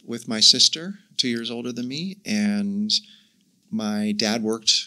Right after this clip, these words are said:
full-time for the Department of Defense. My mom, as I said, was a stay-at-home mom, very involved and active in our lives, volunteered at the library at my elementary school.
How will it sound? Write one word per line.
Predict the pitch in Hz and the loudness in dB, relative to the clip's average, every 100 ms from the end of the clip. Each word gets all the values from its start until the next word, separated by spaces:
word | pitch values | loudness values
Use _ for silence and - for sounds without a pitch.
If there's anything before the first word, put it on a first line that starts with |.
| - | -6
full-time | 117 110 110 104 113 185 | -4 -2 0 0 0 -2
for | - - 107 101 101 | -8 -6 -2 -2 -2
the | 104 | -4
Department | 98 107 104 104 | -4 -4 -2 0
of | 101 | -2
Defense. | 101 107 160 - - | -6 -6 -2 -2 -2
My | 104 | -4
mom, | 101 98 107 110 | -6 -4 -6 -4
as | 107 | 0
I | |
said, | 104 - 107 | 2 2 2
was | 104 | 4
a | 101 | 6
stay-at-home | - 101 101 104 95 | 6 4 0 -4 -6
mom, | 95 110 120 | -6 -6 -4
very | 104 101 | -2 -2
involved | 110 104 98 107 107 | -2 -4 -6 -6 -6
and | 110 | -8
active | 90 101 - 104 | -8 -8 -8 -8
in | 101 | -6
our | 92 | -6
lives, | 92 92 107 143 - - - | -6 -4 -6 -4 4 6 6
volunteered | 98 101 101 - 104 98 101 - | 4 0 2 2 2 0 -2 -6
at | - | -10
the | 95 | -6
library | 87 98 107 110 104 | -4 -2 -2 -2 -2
at | - | -4
my | 95 | -6
elementary | 95 90 95 113 120 | -6 -6 -4 -2 0
school. | - - 123 131 | 0 0 -4 -4